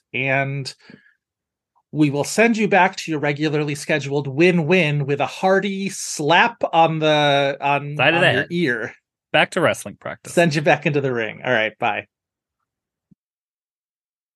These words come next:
Speaker 1: I mean, yeah, it is.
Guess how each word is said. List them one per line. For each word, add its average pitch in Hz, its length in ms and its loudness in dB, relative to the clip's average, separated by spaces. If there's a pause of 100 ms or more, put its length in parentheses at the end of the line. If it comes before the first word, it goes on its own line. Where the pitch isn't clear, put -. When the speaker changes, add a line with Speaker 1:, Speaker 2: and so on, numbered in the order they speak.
(1160)
Speaker 1:
I 269 120 0
mean, 330 360 -10
yeah, 240 420 2 (300)
it 202 120 2
is. 220 220 2